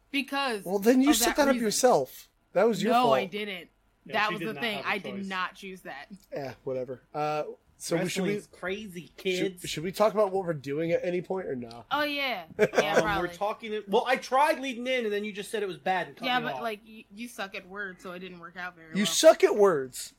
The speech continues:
Speaker 3: Get the fuck outta here.
Speaker 1: <laughs>
Speaker 2: That's pretty good. I don't
Speaker 3: Top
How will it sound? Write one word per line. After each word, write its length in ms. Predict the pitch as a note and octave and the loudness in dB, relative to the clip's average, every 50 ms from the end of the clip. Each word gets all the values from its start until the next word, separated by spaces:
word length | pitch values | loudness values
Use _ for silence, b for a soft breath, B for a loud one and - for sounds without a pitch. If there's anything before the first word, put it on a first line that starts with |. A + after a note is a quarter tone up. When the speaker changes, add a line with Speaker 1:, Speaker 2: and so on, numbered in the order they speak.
| _ - | _ -2
Speaker 3:
Get 180 | F#4 G4+ F#4+ | -2 0 2
the 100 | G4+ F#4 | 0 0
fuck 360 | - - - A3+ G#3 F#3+ - | 0 0 -2 -2 -2 -2 -2
outta 240 | F3 D3 C#3+ C#3 C#3+ C#3+ | -4 -2 -2 -2 -2 -2
here. 260 | - E3 E3 D#3 - | 0 0 2 2 2
Speaker 1:
<laughs> 100 | D4+ D4 - C#4 C4+ C4+ - C#4+ C4+ - D4 D4+ D#4+ B3+ - - G4+ - - - A#4+ G4+ - - - - - - _ _ _ _ _ _ _ _ B B B B B B B B B B B B B B B | 2 2 2 0 0 0 0 0 0 0 0 0 0 -2 2 4 2 2 4 4 4 4 4 2 0 -2 -2 -4 _ _ _ _ _ _ _ _ B B B B B B B B B B B B B B B
Speaker 2:
That's 140 | D3+ C#3+ - | -14 -12 -10
pretty 240 | - D3 C3+ B2 A#2 | -6 -6 -6 -2 0
good. 220 | D3 D3 C#3+ C3 - - | 2 2 2 0 -4 -6
I 40 | D#3+ | -4
don't 80 | D3 C#3 | 0 4
Speaker 3:
Top 160 | C#3+ F3 | 6 6